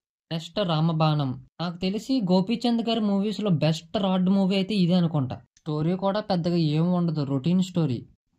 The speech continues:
పోన్లే, స్టోరీ రొటీన్ గా ఉన్నా గానీ స్క్రీన్ ప్లే, డైరెక్షన్ అదైనా బాగున్నాయంటే అది లేదు. నెక్స్ట్ రూల్స్ రంజన్. నాకు ట్రైలర్ చూసినప్పుడు అనిపించింది ఇదో రాడ్ మూవీ అని.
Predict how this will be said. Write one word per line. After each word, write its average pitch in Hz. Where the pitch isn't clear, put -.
పోన్లే, 175
స్టోరీ 165
రొటీన్ 190
గా 190
ఉన్నా 190
గానీ 190
స్క్రీన్ 165
ప్లే, 180
డైరెక్షన్ 165
అదైనా 151
బాగున్నాయంటే 165
అది 143
లేదు. 143
నెక్స్ట్ 180
రూల్స్ 160
రంజన్. 131
నాకు 185
ట్రైలర్ 196
చూసినప్పుడు 247
అనిపించింది 190
ఇదో 139
రాడ్ 139
మూవీ 151
అని. 107